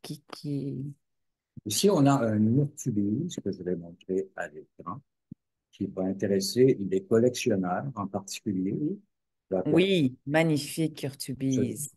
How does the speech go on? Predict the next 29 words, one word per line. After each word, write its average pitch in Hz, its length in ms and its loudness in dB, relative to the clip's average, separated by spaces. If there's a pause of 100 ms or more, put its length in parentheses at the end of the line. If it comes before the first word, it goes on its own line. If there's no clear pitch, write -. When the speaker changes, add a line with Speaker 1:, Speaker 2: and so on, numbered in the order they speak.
(760)
Speaker 2:
Alors, 113 80 4
Speaker 1:
Moi, 135 80 6
ça 143 80 2
Speaker 2:
on - 40 6
Speaker 1:
m'intéresse 139 300 0
Speaker 2:
pose 160 100 2
la 123 40 6
Speaker 1:
beaucoup. 165 560 4
Speaker 2:
question, - 0 - (220)
Speaker 1:
<laughs> - 640 2
Speaker 2:
en 113 220 -6 (100)
quoi 175 280 4 (160)
est-ce 123 320 0
que 147 300 4
l'ensemble 101 760 0
de 82 100 -12
ces 82 320 -12
œuvres 123 260 -2 (300)
répond 117 560 0
à 87 100 -8
leur 82 160 -14 (140)
créateur ? 80 500 -6 (340)
Ça, 123 100 -4
je - 420 -20
trouve 90 160 -8
ça 113 120 -2
intéressant 101 460 -4
comme 87 240 -6
démarche, 101 480 -2